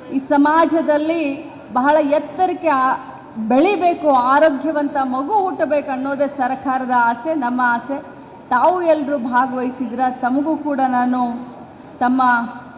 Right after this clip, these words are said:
ಆರೋಗ್ಯದ ದೃಷ್ಟಿಯಿಂದ ತಮಗೂ ಕೂಡ ಒಳ್ಳೆಯದನ್ನ ಬಯಸ್ತೇನೆ. ಜೊತೆಯಲ್ಲಿ ಇವತ್ತು ಇಷ್ಟೊಂದು ಸಂಖ್ಯೆಯಲ್ಲಿ ಮಹಿಳೆಯರು ಬಂದಿದ್ದಾರೆ,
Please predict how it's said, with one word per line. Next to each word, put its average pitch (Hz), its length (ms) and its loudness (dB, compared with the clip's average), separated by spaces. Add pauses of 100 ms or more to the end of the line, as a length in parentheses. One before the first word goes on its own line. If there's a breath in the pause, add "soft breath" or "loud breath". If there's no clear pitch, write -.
(400)
ಆರೋಗ್ಯದ 262 520 4
ದೃಷ್ಟಿಯಿಂದ 254 540 -2
ತಮಗೂ 254 440 -2
ಕೂಡ 269 260 -4
ಒಳ್ಳೆಯದನ್ನ 220 560 -2
ಬಯಸ್ತೇನೆ. 233 640 -4 (560)
ಜೊತೆಯಲ್ಲಿ 285 840 -2 (160)
ಇವತ್ತು 277 280 -4
ಇಷ್ಟೊಂದು 330 680 0
ಸಂಖ್ಯೆಯಲ್ಲಿ 311 760 0
ಮಹಿಳೆಯರು 277 500 0
ಬಂದಿದ್ದಾರೆ, 262 720 -4